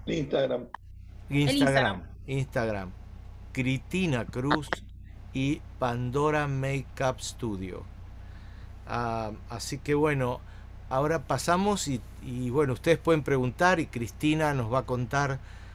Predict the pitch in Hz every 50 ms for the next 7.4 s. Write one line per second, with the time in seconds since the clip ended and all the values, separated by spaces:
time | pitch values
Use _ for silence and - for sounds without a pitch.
0 | - - 120 123 - - 147 - - 139 131 120 110 - - - 143 135 139 143
1 | 139 131 123 113 107 - - 123 120 120 113 - - 143 147 151 147 - - 151
2 | 151 143 135 127 120 113 113 110 107 107 107 104 104 104 98 95 - - 113 123
3 | 120 - - 127 110 110 101 - - 110 110 131 147 156 151 143 - - 131 127
4 | 127 131 120 117 120 123 135 123 - 143 135 117 110 98 - 127 127 131 127 -
5 | - 120 117 117 110 - 101 101 95 - - - - - - - - - - -
6 | 123 104 98 104 - 131 135 131 127 - 123 120 117 120 110 101 95 98 92 -
7 | - 104 98 - 123 110 - -